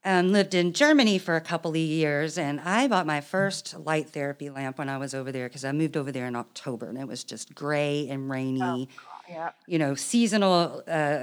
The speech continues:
Speaker 1: affective disorder definitely hit me. And so I would do, like, ten minutes of that light in the morning. It's supposed to help with vitamin D, which helps with mood as well.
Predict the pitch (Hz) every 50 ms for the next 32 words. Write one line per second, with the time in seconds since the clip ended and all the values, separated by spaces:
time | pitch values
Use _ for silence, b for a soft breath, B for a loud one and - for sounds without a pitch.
0 | 139 156 156 - - 165 156 160 - 151 147 - 151 143 - - 160 151 143 139
1 | 147 143 143 135 135 _ _ _ _ _ - - 165 160 160 - 160 151 147 147
2 | 147 147 143 143 147 - - 156 143 147 156 143 139 135 135 135 135 - b b
3 | b b b b b _ - 165 - - 175 165 180 175 - 196 180 175 170 170
4 | - - 185 175 175 170 160 165 160 - 170 156 156 147 147 143 151 139 151 151
5 | 156 156 139 139 143 151 160 143 131 131 131 131 147 175 185 180 - 165 147 -
6 | - 156 143 139 151 143 127 - _ _ _ _ _ - 135 131 131 147 147 151
7 | 165 156 160 147 143 139 139 143 135 147 139 147 - - - - - - 143 135
8 | - - - 139 131 - - 139 131 123 127 139 147 139 - - 135 131 123 117
9 | 117 120 139 165 160